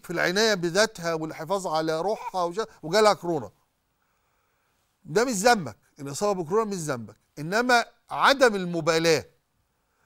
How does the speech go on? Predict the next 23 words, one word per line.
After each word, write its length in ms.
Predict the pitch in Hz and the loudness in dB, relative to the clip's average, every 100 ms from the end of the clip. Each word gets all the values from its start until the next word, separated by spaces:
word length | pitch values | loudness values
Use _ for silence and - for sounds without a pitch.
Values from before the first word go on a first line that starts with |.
| _ _ _ | _ _ _
وعدم 520 | 127 143 202 262 226 | -2 4 6 4 0
الالتزام 540 | 185 170 185 160 220 196 | -2 -6 -4 2 2 2
بالإجراءات 580 | 185 175 151 165 196 202 | -4 -4 -2 2 2 0
الاحترازية 760 | - - 170 160 165 240 233 | -10 -6 -4 0 4 6 4
ده 160 | 175 226 | 6 4
ذنبك. 400 | 214 214 147 - _ - - _ _ _ _ _ _ _ _ _ - | 8 6 4 -14 _ -20 -20 _ _ _ _ _ _ _ _ _ -6
جالك 320 | 165 254 269 | 6 8 8
بقى 180 | 208 294 | 8 6
ما 100 | 269 | 6
جالكش 480 | 196 220 277 - 269 | 6 8 8 6 0
ربنا 560 | 277 220 190 170 247 254 | 0 0 0 4 4 4
يستر 280 | 247 233 | 2 0
عليك، 580 | 185 175 156 - _ - _ _ _ _ _ _ _ - | 0 2 0 -4 _ -20 _ _ _ _ _ _ _ -10
إنما 460 | 156 202 254 262 - | -4 0 4 4 4
الذنب 800 | 202 165 190 285 370 302 175 170 _ - | -4 2 8 8 8 0 -12 -14 _ -10
هو 120 | 175 | -4
إنك 200 | 214 226 | -2 -2
ما 80 | 196 | -4
تلتزمش، 880 | 175 180 151 175 208 185 117 - - _ _ _ _ _ _ _ | -4 -4 -4 -4 -4 -4 -8 -12 -14 _ _ _ _ _ _ _
مش 140 | 139 151 | -14 -10
الذنب 340 | 143 175 180 | -2 -2 -2
إنك 180 | 156 131 | -6 -12
تصاب. 380 | - - 147 | -14 -6 -6